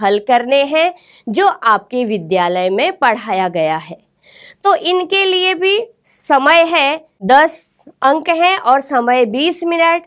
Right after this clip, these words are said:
और एक प्रश्न के लिए आपका पाँच मिनट। तो ये भी दस में से दस यानी कि टोटल बीस अंक हो गए आपके और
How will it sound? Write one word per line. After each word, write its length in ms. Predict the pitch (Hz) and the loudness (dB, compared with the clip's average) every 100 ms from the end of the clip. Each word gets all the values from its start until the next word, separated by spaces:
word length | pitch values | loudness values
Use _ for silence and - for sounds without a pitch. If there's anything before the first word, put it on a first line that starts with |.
| _ _ _ - | _ _ _ -2
और 360 | 233 240 247 _ | 2 2 -2 _
एक 280 | 330 403 - | 0 0 0
प्रश्न 380 | 320 294 277 269 | -2 -2 -2 -4
के 260 | 269 254 240 | -2 -4 -2
लिए 400 | 240 240 240 226 | -4 0 0 0
आपका 920 | - 208 202 - 254 202 202 302 359 _ _ _ _ _ _ - | 0 -2 -2 0 2 4 2 0 -6 _ _ _ _ _ _ -2
पाँच 320 | 269 214 - | 0 -2 -8
मिनट। 300 | 190 156 147 _ _ _ _ _ _ _ _ _ _ _ | -10 -10 -14 _ _ _ _ _ _ _ _ _ _ _
तो 120 | 226 220 | -2 0
ये 220 | 226 247 | 2 0
भी 280 | 302 339 339 - _ 190 | 0 -4 -8 -20 _ -2
दस 260 | 208 214 | -2 0
में 120 | 233 | -4
से 160 | 196 214 | -4 -4
दस 300 | 190 262 294 | 0 0 0
यानी 240 | 226 185 185 | -6 -6 -4
कि 140 | 240 | -6
टोटल 600 | 247 320 320 330 349 359 _ _ _ 214 | 0 0 2 0 -2 -4 _ _ _ -6
बीस 380 | 202 320 339 320 | -2 -2 -2 -2
अंक 340 | 285 302 330 | -2 -2 0
हो 160 | 320 294 | 0 2
गए 160 | 311 | 2
आपके 440 | 320 302 - 339 381 _ _ _ _ - | 2 0 -2 -4 -4 _ _ _ _ 0
और 220 | 302 254 | 4 4